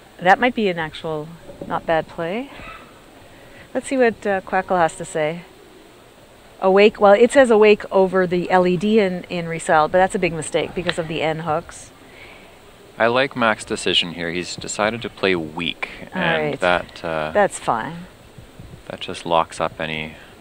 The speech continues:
Speaker 2: further setups there, given there
Speaker 1: Although
Speaker 2: are
Speaker 1: I
Speaker 2: no
Speaker 1: can't
Speaker 2: S's
Speaker 1: imagine that
Speaker 2: left.
Speaker 1: he doesn't know that he's got the last two, uh, A's. I, I don't think it really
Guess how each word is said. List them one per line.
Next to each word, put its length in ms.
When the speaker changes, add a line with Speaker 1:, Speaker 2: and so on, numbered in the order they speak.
Speaker 2:
further 480
setups 480
there, 180
given 300
there 100
Speaker 1:
Although 60
Speaker 2:
are 60
Speaker 1:
I 20
Speaker 2:
no 80
Speaker 1:
can't 160
Speaker 2:
S's 80
Speaker 1:
imagine 300
that 80
Speaker 2:
left. 80
Speaker 1:
he 100
doesn't 240
know 160
that 120
he's 140
got 140
the 80
last 280
two, 440
uh, 220
A's. 500
I, 140
I 60
don't 140
think 120
it 100
really 360